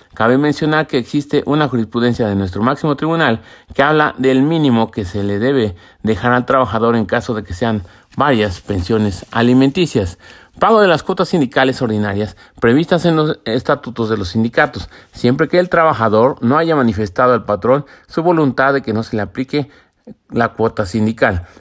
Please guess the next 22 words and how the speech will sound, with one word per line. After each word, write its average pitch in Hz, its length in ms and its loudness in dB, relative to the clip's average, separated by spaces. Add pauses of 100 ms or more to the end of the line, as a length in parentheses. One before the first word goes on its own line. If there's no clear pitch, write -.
(100)
Pago 123 240 4
de 143 80 4
abonos 143 340 2
para 123 220 0
cubrir 120 320 -2
créditos 120 540 -4
garantizados 131 680 0
por 104 160 -2
el 101 80 0
instituto 113 480 -4
a 117 100 2
que 92 60 -16
se 101 80 -8
refiere 120 300 -2
el 113 80 -2
artículo 123 320 -2
ciento 120 240 -2
tres 127 240 0
<coughs> - 1900 -4
de 113 140 -2
esta 123 220 0
ley 117 340 0